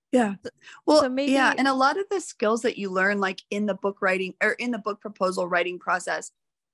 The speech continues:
Speaker 1: is stuff that you will use, like, as you market your book, and hopefully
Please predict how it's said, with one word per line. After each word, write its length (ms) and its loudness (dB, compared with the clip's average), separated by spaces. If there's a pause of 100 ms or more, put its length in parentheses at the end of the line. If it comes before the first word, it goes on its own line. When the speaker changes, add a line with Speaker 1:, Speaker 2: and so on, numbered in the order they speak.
(380)
Speaker 1:
is 280 0
stuff 300 0
that 140 0
you 100 -4
will 140 0
use, 640 -2 (1400)
like, 300 2
as 300 2
you 100 -6
market 320 -2
your 120 -6
book, 340 -6
and 280 -2
hopefully 640 -2